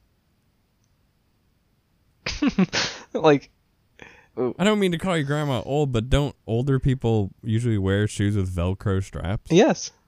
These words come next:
Speaker 2: 'Cause they can't tie their shoes. <laughs>
Speaker 1: I don't, I don't think she does. She, she,
Speaker 2: Uh.
Speaker 1: she is pretty good at, for, like, at fashion for her age, so I don't think she'd wear that. Um,
Speaker 2: <laughs>
Speaker 1: but
Speaker 2: Gra-,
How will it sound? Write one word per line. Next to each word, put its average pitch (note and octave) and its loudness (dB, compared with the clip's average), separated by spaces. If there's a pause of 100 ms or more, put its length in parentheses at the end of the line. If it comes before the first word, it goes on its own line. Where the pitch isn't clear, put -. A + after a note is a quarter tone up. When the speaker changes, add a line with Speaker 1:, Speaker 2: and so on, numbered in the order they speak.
(320)
Speaker 2:
'Cause - -20
they - -12
can't G#2+ 0
tie A#2 2
their F2 0
shoes. B2+ 2
<laughs> - -10
Speaker 1:
I C#3 4
don't, D3 4
I C#3 2
don't C#3+ 2
think C3 0
she G#2 -6
does. F#2 -6
She, A2 -4
she, G#2+ -6 (840)
Speaker 2:
Uh. A2+ -2 (560)
Speaker 1:
she - -2
is D#3 2
pretty C#3 4
good A2+ 4
at, - 0
for, - -4 (120)
like, G#2 -8
at A2 -4
fashion G#2+ -4
for A2+ -4
her G#2+ -6
age, A2 -2
so G2 -6
I F2+ -6
don't F2+ -10
think G#2+ -10
she'd - -10
wear F#2 -8
that. A2 -4
Um, G2 -2 (200)
Speaker 2:
<laughs> - -8
Speaker 1:
but G2+ -4
Speaker 2:
Gra-, G#2 -2